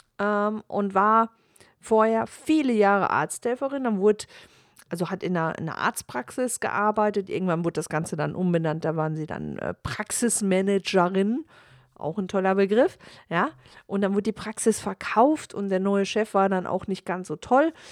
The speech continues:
Und dann hat der neue Chef auch, äh, ähm, ja, die Praxis quasi gegen die Wand laufen lassen. Und sie stand dann da plötzlich. Und dann hat sie sich durch so ein paar, ähm, Weiterbildungen getan. Und dann hat sie irgendwann gedacht, so, was soll denn der ganze Scheiß, ja?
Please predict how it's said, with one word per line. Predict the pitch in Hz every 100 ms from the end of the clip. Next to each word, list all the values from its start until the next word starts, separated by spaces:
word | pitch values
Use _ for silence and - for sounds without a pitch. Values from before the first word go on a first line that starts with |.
| - _
Und | 185
dann | 190 196
hat | 208
der | 196
neue | 196 185 180
Chef | - 202 -
auch, | - 180 - -
äh, | 180 180 - -
ähm, | - 180 - -
ja, | - 175
die | 196 226
Praxis | - 190 - 214
quasi | - 180 196 196
gegen | 185 185 175
die | 165
Wand | 156 254 277
laufen | 269 262 254 247
lassen. | 247 254 - 285 302 - - - - _
Und | 220
sie | 277
stand | 285 285 247
dann | 156
da | 147 151
plötzlich. | - - - 175
Und |
dann | 180 190
hat | 226
sie | 247
sich | 202 190
durch | 185 180
so | 165
ein | 160
paar, | 165 151 151 _ _ _ -
ähm, | 170 165 170 -
Weiterbildungen | 185 254 302 285 269 214 247 247 240
getan. | 220 220 214 226
Und | 233 208
dann | 240 285
hat | 254 240
sie | 208
irgendwann | 226 247 233
gedacht, | 220 220
so, | 190 - -
was | 254 -
soll | 269 285
denn |
der | 208 147
ganze | 156 160
Scheiß, | 156 165 147 -
ja? | 202